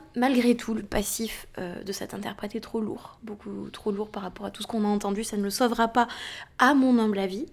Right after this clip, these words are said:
et j'en sais quelque chose. Euh, voilà, je,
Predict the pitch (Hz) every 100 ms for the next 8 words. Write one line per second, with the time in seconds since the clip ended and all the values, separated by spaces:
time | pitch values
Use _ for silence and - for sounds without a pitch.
0 | - 208 202 196 196 - 302 240 220 220
1 | 240 262 269 247 - - - - - -
2 | 247 240 233 240 240 233 233 233 226 233
3 | 233 208